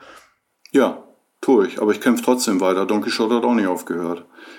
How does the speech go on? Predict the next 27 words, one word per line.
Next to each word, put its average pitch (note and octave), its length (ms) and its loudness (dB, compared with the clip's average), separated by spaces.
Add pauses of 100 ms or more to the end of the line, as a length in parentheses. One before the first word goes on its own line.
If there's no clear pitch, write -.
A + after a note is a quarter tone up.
(200)
Aber A#2 160 0
ich B2+ 140 0
möchte C3+ 200 0
die A#2+ 40 -4
Leute A#2 300 0
wachrütteln B2 440 0
und G#2 120 0
sage, A2 260 0
hört B2 220 0
auf C#3 180 0
zu B2+ 140 -4
glauben, B2 340 2
dass C3 240 0
ein B2+ 80 0
paar A#2 160 -4
Millimeter B2 560 4
Änderung B2 300 4
in A#2 100 2
Leinen B2 240 4
nix C3+ 220 2
be-, B2+ 200 2
nix A#2+ 220 0
ausmachen. A#2+ 540 -2
Das B2 160 -4
ist - 240 -4
nicht D#3 280 -2
richtig. C#3+ 460 -6